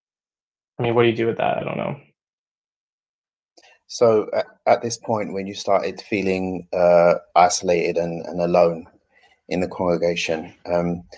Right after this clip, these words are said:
Speaker 2: did you actually start researching anything about the organization, or did you, or was it just all based on, on your experience that you started to wake up?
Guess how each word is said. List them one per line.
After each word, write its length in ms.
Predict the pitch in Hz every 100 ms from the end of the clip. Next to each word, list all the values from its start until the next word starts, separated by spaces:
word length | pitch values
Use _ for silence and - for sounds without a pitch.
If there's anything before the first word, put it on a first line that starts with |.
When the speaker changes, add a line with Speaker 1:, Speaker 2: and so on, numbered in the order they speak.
| - _
Speaker 2:
did 140 | 98
you 80 | 95
actually 260 | 127 - 92
start 460 | - 95 92 87 - _ _ _ -
researching 600 | 92 95 98 87 - 90
anything 340 | 90 87 90
about 300 | 90 90 87
the 100 | 90
organization, 760 | 92 92 87 87 92 92 107 95
or 300 | 90 87 - _
did 160 | 95 90
you, 160 | 90 - _ _
or 140 | 90
was 160 | 107 -
it 160 | - -
just 280 | - - -
all 420 | 92 87 87 90 _ _
based 320 | 92 90 -
on, 340 | 90 87 87 -
on 140 | 90 90
your 180 | 90 87
experience 640 | - - 87 80 78 -
that 160 | 85 -
you 120 | 87
started 300 | 82 87 -
to 100 | -
wake 240 | 80 85
up? 140 | 85